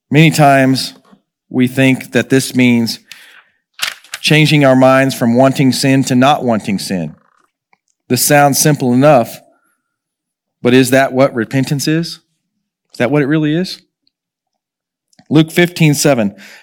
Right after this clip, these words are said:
"I tell you that in the same way there will be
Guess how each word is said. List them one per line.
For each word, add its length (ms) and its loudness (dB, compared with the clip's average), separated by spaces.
"I 80 2
tell 300 0
you 220 2
that 160 0
in 80 2
the 80 2
same 460 2
way 480 2
there 160 2
will 160 2
be 600 4